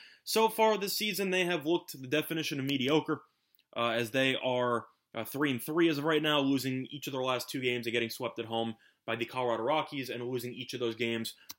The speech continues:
by four runs or more. Overall, the Athletics have looked decent from a pitching perspective, but the offense has been a bit inconsistent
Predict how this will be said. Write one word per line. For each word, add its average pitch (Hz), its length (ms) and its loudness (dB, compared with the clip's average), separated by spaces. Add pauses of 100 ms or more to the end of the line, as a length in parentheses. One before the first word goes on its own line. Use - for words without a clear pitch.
by 113 160 2
four 127 400 -4
runs 113 360 0
or 113 220 -6
more. 156 460 2 (420)
Overall, 214 800 6
the 170 180 4
Athletics 185 500 0
have 170 260 0
looked 151 320 0
decent 160 360 -4
from 143 100 -6
a 120 80 -4
pitching 170 320 -4
perspective, 160 580 -2
but 131 120 -6
the 131 140 -2
offense 147 420 -2
has 135 180 0
been 131 200 -2
a 120 60 -4
bit 123 240 -4
inconsistent 135 840 -4